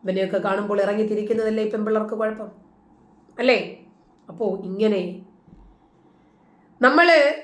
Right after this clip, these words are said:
നമ്മുടെ ചുറ്റുവട്ടത്തൊന്ന് വീക്ഷിച്ചാൽ മാത്രം നൂറു നൂറുകണക്കിന് ക്രിസ്ത്യാനികൾക്കെതിരെ നടക്കുന്ന ഇവരുടെ ഓമന പേരുകളിൽ പറഞ്ഞാൽ ഒറ്റപ്പെട്ട സംഭവങ്ങൾ ഉണ്ട്, പക്ഷേ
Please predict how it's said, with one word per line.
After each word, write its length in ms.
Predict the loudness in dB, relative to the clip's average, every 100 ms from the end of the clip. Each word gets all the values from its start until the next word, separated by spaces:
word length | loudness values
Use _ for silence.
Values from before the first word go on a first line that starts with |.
| -16 _ _ _
നമ്മുടെ 560 | -6 -6 -2 0 0 -2
ചുറ്റുവട്ടത്തൊന്ന് 1040 | -6 -8 -6 0 0 0 -4 -2 -4 -4 -6
വീക്ഷിച്ചാൽ 720 | -6 -6 -8 -8 0 2 2
മാത്രം 720 | -2 -4 -2 -2 -2 -2 -12 -20 _ _ _ _ -10
നൂറു 460 | -6 -4 -4 -2 -2
നൂറുകണക്കിന് 1080 | -2 -2 0 2 2 2 0 -2 -4 -2 -2 -2 -10 -20 _ _ _ _
ക്രിസ്ത്യാനികൾക്കെതിരെ 1500 | -12 -12 -8 0 4 4 0 -4 -6 -6 -4 -4 -2 -4 -4
നടക്കുന്ന 580 | -4 -6 -8 -6 -2 0 0 -2 -14 _ _ _
ഇവരുടെ 440 | -10 -4 -2 0 0 0
ഓമന 280 | -4 -4
പേരുകളിൽ 640 | -6 -4 -4 -4 -6 -8 -8
പറഞ്ഞാൽ 420 | -10 -8 -4 -2 -2 -8 -12
ഒറ്റപ്പെട്ട 680 | -14 -12 -12 -10 -10 -12 -14
സംഭവങ്ങൾ 680 | -14 -16 -14 -12 -10 -8 -10 -10 -16 -20 _ _ _ _ _ _ -18
ഉണ്ട്, 340 | -12 -12 -12
പക്ഷേ 240 | -16 -16